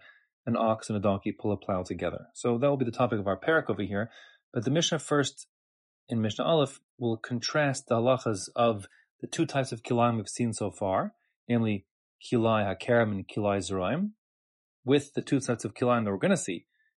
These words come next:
uh, namely kilai behema, and then in the final parak, the ninth parak of kilayim, we'll discuss, uh, kilai begadim, the forbidden mixtures in clothing, which is what we call shatnez, wool and linen woven together. So the Mishnah says,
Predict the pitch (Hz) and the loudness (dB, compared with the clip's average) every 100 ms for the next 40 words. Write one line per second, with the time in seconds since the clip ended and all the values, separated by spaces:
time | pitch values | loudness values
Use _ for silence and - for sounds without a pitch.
0 | _ 104 101 - - - 113 107 104 98 | _ -2 -2 -2 -8 -6 -2 0 0 -2
1 | 92 _ _ _ - 117 104 95 107 156 | -6 _ _ _ -2 2 4 4 0 2
2 | 160 135 113 107 101 95 95 - _ _ | 2 0 0 0 0 0 -2 -6 _ _
3 | _ _ _ _ - 131 117 120 107 - | _ _ _ _ 2 2 4 2 0 0
4 | 110 107 - 101 95 _ _ _ _ - | 0 0 0 -2 -2 _ _ _ _ -10
5 | - - 104 101 92 90 - 95 - - | -6 -2 0 0 -2 -4 0 0 0 -12
6 | _ _ _ - 104 104 - _ - 104 | _ _ _ -2 0 0 -4 _ -2 2
7 | 95 92 95 170 135 123 110 - 98 101 | 2 0 2 2 2 0 0 -4 -6 -4
8 | 98 - 98 95 - 123 117 95 - 90 | -4 -4 -6 -4 -2 0 0 -2 -2 -2
9 | 92 90 82 90 - - 107 - 82 - | -2 -4 -4 -6 -4 -2 0 0 -4 -6
10 | 101 98 92 92 90 87 - _ _ _ | -2 0 0 -2 -2 -4 -8 _ _ _
11 | _ - 104 95 87 92 80 - _ _ | _ -4 -2 -2 -2 -4 -6 -10 _ _
12 | - 147 - - _ _ _ _ _ - | -2 2 2 -2 _ _ _ _ _ -4
13 | 147 160 147 - 117 98 - | 0 0 0 2 4 2 -4